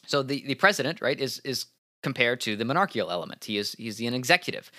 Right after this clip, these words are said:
He is the commander-in-chief. Uh, he is the one who is able to most directly decide issues without needing to take, uh, long periods of counsel. You do not want to be a, in a war with a democracy at the head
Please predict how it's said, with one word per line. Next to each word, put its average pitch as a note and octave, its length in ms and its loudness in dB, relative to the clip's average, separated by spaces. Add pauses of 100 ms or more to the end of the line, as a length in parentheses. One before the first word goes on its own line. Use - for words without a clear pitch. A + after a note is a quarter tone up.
(160)
He A#2 140 0
is G#2+ 100 -2
the G#2 60 -4
commander-in-chief. D3+ 840 2 (300)
Uh, - 120 -4
he D#3 220 0
is D#3 140 0
the C3+ 100 0
one B2+ 300 0
who B2+ 260 -4
is A2+ 200 -2
able C3+ 320 0
to A#2 420 -4
most - 380 0
directly B2+ 420 2
decide C#3 420 0
issues B2+ 440 -4 (220)
without C3+ 260 4
needing C3+ 260 0
to A#2+ 80 -4
take, - 320 0 (240)
uh, A2 200 4
long B2 500 2
periods B2+ 380 0
of A#2+ 100 -4
counsel. - 400 -2 (640)
You A#2+ 180 -4
do A#2+ 60 0
not D3 240 2
want - 240 -2
to - 80 -8
be C#3 140 2
a, A2 80 0 (260)
in D3+ 100 -2
a D3 60 4
war G#2+ 340 2
with A#2+ 140 -6
a B2 40 -4
democracy A#2+ 540 2
at A2+ 120 0
the G#2+ 60 0
head G#2+ 320 0